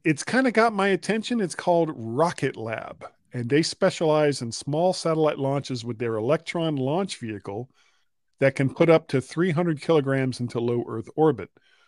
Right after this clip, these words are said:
Uh, like SpaceX, they're developing their own rocket recovery system to help reduce the cost of space flight. And their future Neutron rockets are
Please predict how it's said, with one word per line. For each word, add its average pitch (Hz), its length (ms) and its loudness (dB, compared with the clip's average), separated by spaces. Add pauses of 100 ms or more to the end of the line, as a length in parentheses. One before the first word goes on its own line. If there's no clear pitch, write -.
(280)
Uh, 113 200 -4
like 156 260 6
SpaceX, 175 680 2
they're 131 180 2
developing 139 580 2
their 127 240 0
own 170 420 2
rocket 143 480 0
recovery 135 600 -4
system 120 400 -8
to 117 60 -4
help 123 200 -4
reduce 113 320 -6
the 120 120 -8
cost 117 360 -6
of 98 60 -14
space - 320 -10
flight. 156 320 0 (600)
And 139 140 2
their 139 140 8
future 180 680 4
Neutron 147 720 2
rockets 113 520 -2
are 120 200 -4